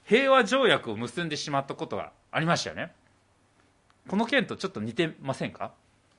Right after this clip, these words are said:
で、この箇所では、問題の原因が、あの、ギブオン人の箇所では、問題の原因がはっきりと書かれています。しかし、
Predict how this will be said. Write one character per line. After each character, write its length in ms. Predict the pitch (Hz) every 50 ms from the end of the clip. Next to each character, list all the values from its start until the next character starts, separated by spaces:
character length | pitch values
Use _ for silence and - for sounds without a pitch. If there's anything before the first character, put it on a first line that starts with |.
| _ _ _ _ _ _ _ _ _ _ _ _ _ - _ -
で、 100 | 196 196
こ 140 | - - 208
の 100 | 247 302
箇 160 | - 339 330
所 140 | - - 143
で 100 | 120 113
は、 400 | 110 131 151 139 110 95 - _ _ - - - - _ _ _ _ _ _ _ _
問 340 | - 156 214 269 277 277 269
題 160 | 269 269 262
の 100 | 262 247
原 140 | 190 170 196
因 280 | 214 226 233 247 247 240
が、 280 | 254 240 233 - - -
あ 140 | - 135 131
の、 240 | 127 120 110 104 - -
ギ 100 | 127 139
ブ 120 | 160 196 247
オ 60 | 262
ン 60 | 233
人 120 | 185 165 135
の 100 | 110 -
箇 120 | - 160
所 120 | 131 - 120
で 120 | 98 95
は、 340 | 110 165 208 175 117 98 - _ _ -
問 220 | 139 190 226 240
題 140 | 240 240 233
の 120 | 233 220
原 140 | 170 175 185
因 120 | 185 185 185
が 100 | 165 151
は 120 | - 165
っ 80 | 165 -
き 160 | - 285 269
り 100 | 185 123
と 200 | 98 92 80 - -
書 100 | - 123
か 120 | - 135
れ 80 | 113 92
て 100 | - 92
い 40 | 85
ま 120 | 82 82
す。 200 | - - - - _ _ _ _ _ _ _ _ _ _
し 120 | - -
か 140 | - 190 160
し、 300 | - - 147 135 - _